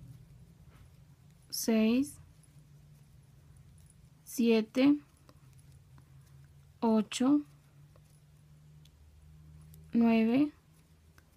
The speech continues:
y diez pilares. Ok, entonces vamos a contar los dos, cuatro, cinco, seis, siete, ocho, nueve, diez.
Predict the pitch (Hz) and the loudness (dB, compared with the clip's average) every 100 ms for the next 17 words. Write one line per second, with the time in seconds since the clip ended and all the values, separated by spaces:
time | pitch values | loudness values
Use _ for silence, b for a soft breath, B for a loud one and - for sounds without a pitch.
0 | _ _ _ _ _ _ - 214 220 214 | _ _ _ _ _ _ -8 -2 0 0
1 | 208 - 214 214 208 190 - _ _ _ | -2 -6 -4 -4 -8 -14 -20 _ _ _
2 | _ _ _ _ _ _ _ _ _ _ | _ _ _ _ _ _ _ _ _ _
3 | - - _ - 233 294 - 233 233 233 | -20 -20 _ -8 -2 -2 0 -2 0 -2
4 | 247 247 240 233 226 214 220 254 262 254 | -2 0 0 0 -2 -4 -4 -2 -2 0
5 | 247 254 - 233 240 226 - 233 233 - | -2 -4 -6 -8 -6 -8 -4 -6 -6 -10
6 | 226 226 - 240 - 233 233 240 226 214 | -10 -8 -6 -6 -6 -6 -4 -2 -2 -2
7 | 208 202 - | -6 -8 -10